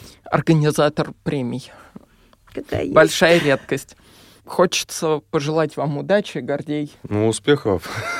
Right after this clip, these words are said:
Speaker 2: Спасибо, ребят.
Speaker 3: Всех вам, так скажем, те начинания, которые вы будете, уже начали, да, исполнять в реальность, либо же только намечаете,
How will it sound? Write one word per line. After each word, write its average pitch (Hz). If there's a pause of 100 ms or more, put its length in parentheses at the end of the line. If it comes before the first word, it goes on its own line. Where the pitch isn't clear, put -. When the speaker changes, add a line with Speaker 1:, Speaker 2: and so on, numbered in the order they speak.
(200)
Speaker 2:
Спасибо, 220
ребят. 202 (200)
Speaker 3:
Всех -
вам, 123
так 104
скажем, 107 (220)
те -
начинания, 117
которые 107
вы 101
будете, 101
уже 135
начали, 90
да, 98
исполнять 92
в 90
реальность, 90
либо 90
же 85
только 87
намечаете, 90